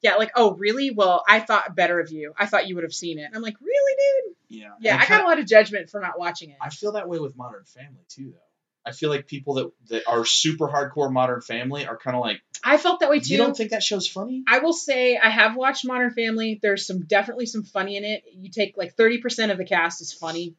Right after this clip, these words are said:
Speaker 1: really funny. Um, but I feel like Arrested Development was clearly a smarter show <laughs> than
Speaker 2: <laughs>
Speaker 1: Modern Family. You know what I mean?
Speaker 2: Yeah.
Speaker 1: Like, I feel like Arrested Development was for a niche, and Modern Family is just for anyone that
Speaker 2: Okay,
Speaker 1: catches it.
Speaker 2: all right.
Speaker 1: But anyway, um, agree with you on that.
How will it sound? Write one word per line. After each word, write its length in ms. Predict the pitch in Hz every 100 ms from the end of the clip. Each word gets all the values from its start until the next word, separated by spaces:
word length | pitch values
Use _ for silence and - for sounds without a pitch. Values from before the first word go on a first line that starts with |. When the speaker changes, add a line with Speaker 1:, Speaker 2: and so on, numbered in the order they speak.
| 165
Speaker 1:
really 280 | 190 185 185
funny. 360 | 165 156 156 - _ _ _ -
Um, 260 | 196 180
but 140 | 170 208
I 100 | 196
feel 260 | - 226
like 280 | 214 196 160 _
Arrested 380 | - 190 190 208
Development 460 | 185 170 175 196 180
was 120 | 170
clearly 440 | - 190 185 180
a 80 | 156
smarter 600 | 151 - 180 165 170 196
show 360 | 202 247 247 269 - 698 -
<laughs> 280 | _ _ _
than 220 | 202 240
Speaker 2:
<laughs> 20 | 240
Speaker 1:
Modern 260 | 240 302
Family. 520 | 277 262 269 302 320 - _
You 120 | 220 220
know 40 |
what 80 | 226
I 40 |
mean? 160 | 220 233
Speaker 2:
Yeah. 160 | 208 - _ _ -
Speaker 1:
Like, 100 | 214
I 80 | 226
feel 140 | 311
like 140 | 240 - _
Arrested 320 | 214 214 214
Development 360 | 196 190 190 185
was 140 | 165
for 160 | - 180
a 60 |
niche, 420 | 170 185 214 - - -
and 340 | 180 175 170
Modern 260 | 185 180 180
Family 240 | 180 175
is 80 | 165
just 160 | 156 -
for 160 | 160
anyone 360 | 160 156 147 139 _
that 100 | 180
Speaker 2:
Okay, 100 | 175
Speaker 1:
catches 220 | 160 156
it. 100 | 113
Speaker 2:
all 60 | 127
right. 140 | 107 -
Speaker 1:
But 140 | 170 -
anyway, 380 | 262 220 160 156 - _ _
um, 200 | 196 185
agree 220 | 170 180 190
with 160 | 185
you 80 | 180
on 80 | 165
that. 140 | 160